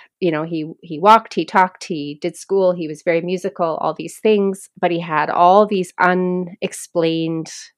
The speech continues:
challenges. He had a high, high anxiety. He had a really hard time,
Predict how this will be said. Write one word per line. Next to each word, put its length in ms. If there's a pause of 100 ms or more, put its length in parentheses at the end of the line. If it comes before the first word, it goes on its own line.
(120)
challenges. 760
He 300
had 140
a 60
high, 320
high 240
anxiety. 920
He 220
had 180
a 80
really 220
hard 280
time, 600